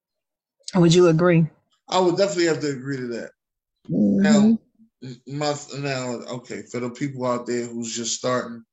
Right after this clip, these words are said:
Speaker 2: and they don't know exactly what to do, take your time, do your research, all right? First thing I'm gonna tell you is, if you're gonna do a video, uh,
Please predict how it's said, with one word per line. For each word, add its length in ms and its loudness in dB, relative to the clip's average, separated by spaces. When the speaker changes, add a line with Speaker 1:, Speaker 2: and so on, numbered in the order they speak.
Speaker 2:
and 120 -6
they 80 -2
don't 140 -2
know 120 -2
exactly 340 -6
what 220 -8
to 100 -8
do, 420 -4
take 220 -6
your 100 -2
time, 540 -4
do 100 -2
your 200 -8
research, 800 -8
all 80 -10
right? 240 -6
First 200 -2
thing 100 -6
I'm 80 -2
gonna 120 -8
tell 160 -2
you 240 -6
is, 540 -6
if 120 -12
you're 120 -6
gonna 200 -4
do 160 0
a 80 -2
video, 640 0
uh, 440 -6